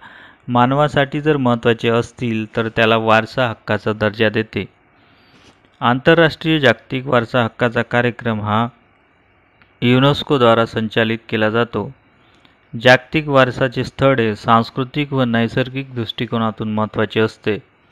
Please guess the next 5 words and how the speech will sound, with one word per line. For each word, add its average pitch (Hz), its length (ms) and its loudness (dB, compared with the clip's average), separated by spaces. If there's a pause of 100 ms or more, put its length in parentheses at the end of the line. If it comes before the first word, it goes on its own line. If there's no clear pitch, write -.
(760)
त्यामध्ये 143 500 2
जंगल, 127 680 0 (360)
स्मारके, 117 720 0 (100)
इमारती, 113 720 -2
सरोवर 113 540 -4